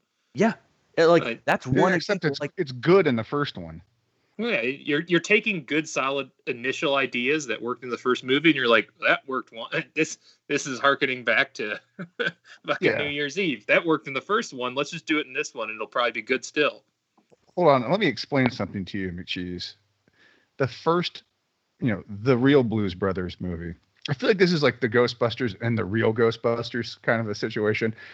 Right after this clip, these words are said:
Speaker 3: In the real Blues Brothers, Carrie Fisher fires a rocket launcher.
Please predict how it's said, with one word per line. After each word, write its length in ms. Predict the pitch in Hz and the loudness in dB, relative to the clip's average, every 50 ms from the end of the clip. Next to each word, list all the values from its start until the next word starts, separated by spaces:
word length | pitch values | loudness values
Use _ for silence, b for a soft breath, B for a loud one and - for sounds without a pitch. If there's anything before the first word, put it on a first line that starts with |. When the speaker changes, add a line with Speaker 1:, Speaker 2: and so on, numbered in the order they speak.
| B B B B | B B B B
Speaker 3:
In 160 | 208 202 185 | 4 6 6
the 100 | 156 131 | 6 4
real 400 | 117 107 113 123 131 151 156 143 | 4 4 2 4 4 6 4 4
Blues 280 | 117 107 104 98 95 92 | 2 0 -2 -2 -4 -2
Brothers, 440 | - - 98 95 95 98 92 - - b b b b b b _ | 0 2 2 2 2 0 -2 -4 -8 b b b b b b _
Carrie 320 | - - 220 208 196 143 | -4 0 2 4 4 4
Fisher 680 | - - - 156 156 147 - 127 107 98 92 95 - - _ _ _ _ _ | 2 0 0 2 2 4 4 2 2 2 2 0 -2 -6 _ _ _ _ _
fires 400 | _ - 147 131 113 110 - 117 | _ 2 4 4 4 4 2 0
a 20 | |
rocket 400 | 107 113 113 110 104 - - - | 0 2 2 2 0 -2 -4 -6
launcher. 400 | 90 87 78 71 - - - - | -6 -8 -10 -10 -12 -14 -16 -18